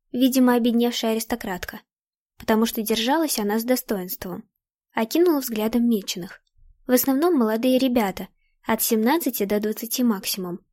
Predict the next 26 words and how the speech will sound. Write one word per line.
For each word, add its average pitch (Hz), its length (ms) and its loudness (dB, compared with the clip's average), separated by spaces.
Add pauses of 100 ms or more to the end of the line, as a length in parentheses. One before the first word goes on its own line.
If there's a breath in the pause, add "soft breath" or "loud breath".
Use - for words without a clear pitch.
(340)
Никто 233 340 2
ни 302 140 2
с - 80 -4
кем 226 240 2
не 233 100 2
общался. 220 540 -4 (440)
Метки 233 380 2
старались 214 500 -2
выставить 214 440 -2
на 214 80 -4
показ. 233 440 -6 (140)
Благодаря 220 560 4
острому 214 460 0
зрению 208 440 0
оборотня 226 520 0
заметила, 233 540 2
что - 160 -6
татушки 214 440 -6
отличаются. 226 760 -4 (500)
Одинаковых 202 800 -2
почти - 380 -2
не 233 220 4
было. 175 240 -8 (460)
Сходство, 330 600 -2
да, 269 400 0
имелось. 233 540 0